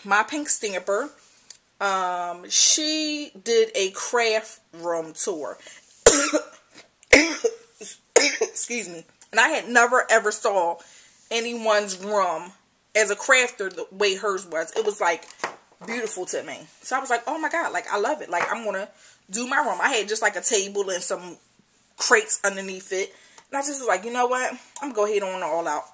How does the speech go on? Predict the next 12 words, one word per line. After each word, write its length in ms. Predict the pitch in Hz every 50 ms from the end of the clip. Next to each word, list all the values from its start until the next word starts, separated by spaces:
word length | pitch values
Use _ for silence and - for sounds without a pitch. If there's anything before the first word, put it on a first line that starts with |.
| _
And 160 | - 196 190 202
that's 240 | 208 220 214 -
what, 240 | 220 202 196 185 - - - 220 208 - _ -
um, 440 | 180 180 175 165 165 165 156 160 - _ _ _ _ _ _ _ _ _ _ _ _ _ _ _ - -
inspired 680 | - 190 - - - - 247 233 247 254 220 185 123 -
me 240 | 180 175 156 165 165 - - - - - - - - -
to 120 | - - 233
create 320 | - 220 226 220 214 202
a 40 | 190
channel. 280 | - - 202 170 180 190
Who, 240 | - 269 254 - - - _ _ _ _ 240
who 180 | 233 277 -